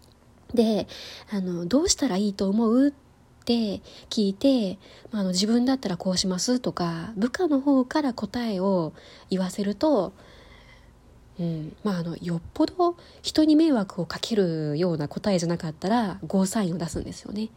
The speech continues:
「うん、分かった。じゃあやってみて」って言うんですよ。で、そうなったら、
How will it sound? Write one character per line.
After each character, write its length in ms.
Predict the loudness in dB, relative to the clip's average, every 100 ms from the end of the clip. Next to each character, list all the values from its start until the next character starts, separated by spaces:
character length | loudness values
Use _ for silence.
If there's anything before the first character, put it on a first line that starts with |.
| -10
「う 60 | -8
ん、 40 |
分 100 | -8
か 120 | -6
っ 60 | -8
た。 120 | -6
じ 100 | -4
ゃ 180 | -4 -4
あ 20 | -6
や 80 |
っ 40 | -6
て 120 | -2
み 140 | -2
て」 160 | 2 0
っ 40 | 0 -8 _ _
て 300 | -14 -14 -14 -20 -20 -20 -20 -20 _ _ -6
言 100 | -4
う 20 |
ん 40 |
で 80 | -4
す 80 | -8
よ。 120 | -14 -16 -20 -20 -20 _ -4
で、 200 | -4 -4 -10 -20 -14
そ 200 | -8 -4
う 60 | -4
な 120 | -4
っ 20 | -6
た 120 | -6
ら、 420 | -4 -4 -4 -10